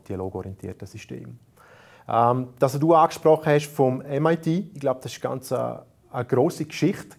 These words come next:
könnte man so sagen, die Früherkennung auch von, von covid neunzehn.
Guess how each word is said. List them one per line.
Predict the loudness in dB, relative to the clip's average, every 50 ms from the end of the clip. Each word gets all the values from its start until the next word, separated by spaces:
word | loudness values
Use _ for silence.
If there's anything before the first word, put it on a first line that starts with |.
| _
könnte | -2 0 0 0 -2 -6
man | -6 -4
so | 0 0 0 0
sagen, | 0 -2 -2 -2 -2 -4
die | -2 -2 -2 -2
Früherkennung | -2 -4 -4 0 0 0 0 0 -2 -4 -2 -2 -4 -6 -6
auch | -4 -4 -2 -2 -2 -4
von, | -6 -6 -4 -4 -6 -6
von | -8 -8 -10 -8 -6
covid | -4 -4 -4 -4 -6 -8
neunzehn. | -8 -10 -10 -10 -8 -8 -8 -8 -10